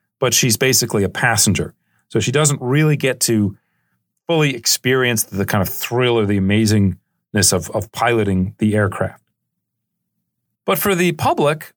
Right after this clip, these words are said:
both in the United States and in Europe, that doesn't matter. The fact that she is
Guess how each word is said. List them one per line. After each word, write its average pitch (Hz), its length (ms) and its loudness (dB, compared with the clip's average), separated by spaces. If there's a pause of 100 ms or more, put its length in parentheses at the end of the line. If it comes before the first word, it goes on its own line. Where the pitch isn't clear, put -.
both 165 220 2
in 156 80 6
the 147 60 6
United 143 300 2
States 147 300 2
and 127 80 2
in 120 60 2
Europe, 185 260 2
that 151 120 -2
doesn't 135 260 2
matter. 98 420 0 (600)
The 135 100 0
fact 165 320 0
that 127 120 -2
she 139 280 2
is 147 400 2